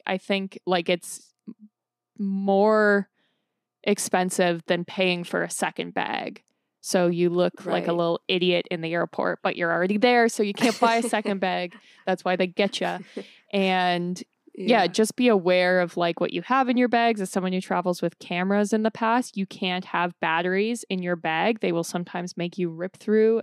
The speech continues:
Speaker 1: and pull out everything with batteries. We just saw a paparazzi video of Pedro Pascal having that happen.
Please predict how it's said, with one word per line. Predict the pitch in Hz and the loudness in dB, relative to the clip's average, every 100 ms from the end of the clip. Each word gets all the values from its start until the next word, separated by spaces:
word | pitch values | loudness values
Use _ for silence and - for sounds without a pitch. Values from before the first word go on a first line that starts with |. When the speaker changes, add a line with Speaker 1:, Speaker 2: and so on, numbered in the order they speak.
| - | -4
Speaker 1:
and | 175 175 180 | -6 -8 -8
pull | - 196 | -4 -2
out | 196 | -2
everything | 190 190 196 190 190 | -4 -4 -4 -4 -4
with | 185 - | -6 -4
batteries. | 180 185 196 226 254 240 | -2 0 0 0 0 -2
We | 165 | -4
just | - 160 - | -4 -6 -4
saw | 185 175 170 - | -2 0 -2 -4
a | |
paparazzi | - 180 - 175 180 - 190 | -4 -2 0 0 0 -4 -4
video | 185 190 208 | -2 -2 0
of | 190 | -2
Pedro | - 175 175 175 | -4 -4 -4 -2
Pascal | 175 180 - 185 190 | -4 -4 -4 -4 -4
having | 202 196 202 | -4 -4 -2
that | 196 202 | -4 -4
happen. | 208 208 233 254 | -4 -4 -4 -4